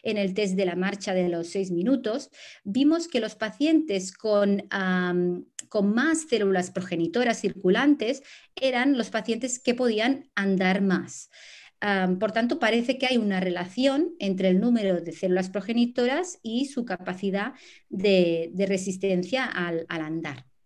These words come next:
Estos ya son estudios más recientes, aún no publicados,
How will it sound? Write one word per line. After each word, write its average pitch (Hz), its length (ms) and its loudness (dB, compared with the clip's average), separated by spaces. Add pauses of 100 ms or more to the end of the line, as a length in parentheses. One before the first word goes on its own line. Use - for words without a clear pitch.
(840)
Estos 254 280 2
ya 294 120 4
son 226 280 -2
estudios 226 520 -4
más 196 160 -2
recientes, 220 800 -2
aún 214 340 0
no 208 240 -6
publicados, 190 760 -2